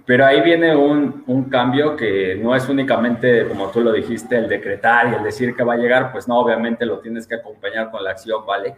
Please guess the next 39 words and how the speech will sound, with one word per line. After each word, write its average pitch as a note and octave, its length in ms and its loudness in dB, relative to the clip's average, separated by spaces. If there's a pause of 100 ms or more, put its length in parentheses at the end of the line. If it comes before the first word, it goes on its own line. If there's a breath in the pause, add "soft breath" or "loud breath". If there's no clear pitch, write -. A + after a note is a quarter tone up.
(340 soft breath)
Pero A2+ 240 6
hay B2+ 120 6
personas C#3 680 4
que, G2 380 0
este, G#2+ 280 -4
que G#2 80 -14
me G#2+ 120 -4
dicen, A#2 240 -6
"¿Sabes C3 280 0
qué? C3+ 180 2
Es B2+ 100 -2
que A#2 120 -12
yo A#2+ 120 -2
tengo A#2 240 -4
muchos A#2 360 -10
trabajos, A2+ 720 0 (260 soft breath)
es A#2 140 0
que B2+ 100 -2
la G#2 140 2
vida A#2+ 300 4
me A#2 120 2
ha A2+ 80 6
dado A#2 200 2
muchas A#2 320 -6
oportunidades, G2+ 800 0
eh, A#2+ 220 -6
han C3 220 0
pasado C3+ 520 2
dinero B2 360 0
por G#2+ 180 0
mis G2 180 -14
manos", A#2 280 -6
porque G#2+ 260 -10
realmente A#2+ 560 0
cuánto B2 280 0
dinero A2+ 380 4
pasa G#2+ 340 0
por G2 120 -8
nosotros B2 500 -6